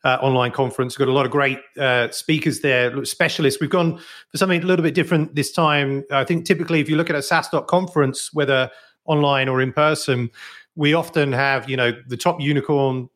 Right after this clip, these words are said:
saas founders, you know, within Europe and, uh, uh, and, and sometimes globally, uh, you know, a lot of operators and, you know, founders, uh, that are in the seats, a lot of V Cs. But sometimes, uh, uh, or, or less often,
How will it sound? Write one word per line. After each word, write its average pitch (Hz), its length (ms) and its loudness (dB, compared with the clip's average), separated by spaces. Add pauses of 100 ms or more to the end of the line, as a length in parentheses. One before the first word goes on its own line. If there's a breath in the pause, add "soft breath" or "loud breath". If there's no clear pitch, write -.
(140)
saas 131 280 0
founders, 139 680 0
you 127 140 -2
know, 113 240 2
within 127 260 0
Europe 127 400 0
and, 120 300 -2
uh, 120 260 0
uh, 127 220 0
and, 123 220 -2
and - 160 -8
sometimes 127 260 0
globally, 135 540 0 (420 loud breath)
uh, 131 420 0
you 139 140 0
know, 127 160 2
a 135 60 -2
lot 156 240 2
of 131 100 -2
operators 131 840 0
and, 123 180 -2
you 127 40 -2
know, 120 100 -2
founders, 131 640 0 (400 loud breath)
uh, 120 120 2
that 123 140 0
are 123 60 2
in 127 40 0
the 127 60 0
seats, 135 260 -2
a 143 60 -2
lot 143 80 2
of 123 100 0
V 127 140 0
Cs. 127 480 -2 (960 loud breath)
But 180 380 2
sometimes, 190 420 0 (300)
uh, 170 40 0 (420)
uh, 147 180 2
or, 139 240 2
or 143 140 0
less 151 220 -2
often, 127 420 -2